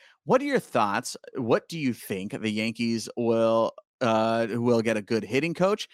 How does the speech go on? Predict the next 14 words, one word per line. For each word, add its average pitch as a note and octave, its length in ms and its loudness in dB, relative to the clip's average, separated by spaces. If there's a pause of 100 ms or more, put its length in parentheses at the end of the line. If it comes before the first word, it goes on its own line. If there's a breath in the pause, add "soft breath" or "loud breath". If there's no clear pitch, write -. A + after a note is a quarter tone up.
(140 soft breath)
and E3 180 -2
a G3 40 0
bench A3 300 4
coach? G#2 340 2
Do - 80 -12
you F2 80 -8
think F#2 240 -8
they F#2 140 -4
will G2 120 -4
make G#2+ 280 -6
any D3+ 180 0
changes E3+ 460 -2
at D3 180 2
all? C3 460 4